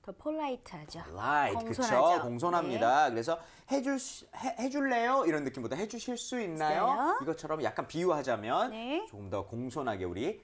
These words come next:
Speaker 2: 한번 해보도록 할게요. 동사 원형을 넣어서 질문 같이 해볼게요.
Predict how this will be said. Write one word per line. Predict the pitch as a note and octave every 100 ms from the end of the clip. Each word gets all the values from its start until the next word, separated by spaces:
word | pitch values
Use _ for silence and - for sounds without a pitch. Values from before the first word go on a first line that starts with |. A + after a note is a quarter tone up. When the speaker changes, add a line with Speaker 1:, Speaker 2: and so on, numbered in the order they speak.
| _
Speaker 2:
한번 | - G2 G#2+ - - -
해보도록 | D3+ B2+ F#2+ F2+
할게요. | B2 G#2+
동사 | A2+ D3 D#3+
원형을 | B2+ A#2+
넣어서 | G2+ F2+ D#3+ - _ _
질문 | - B2+ G2+ A2 F3+
같이 | - F#2 F#2
해볼게요. | D2+ C#2+ D#3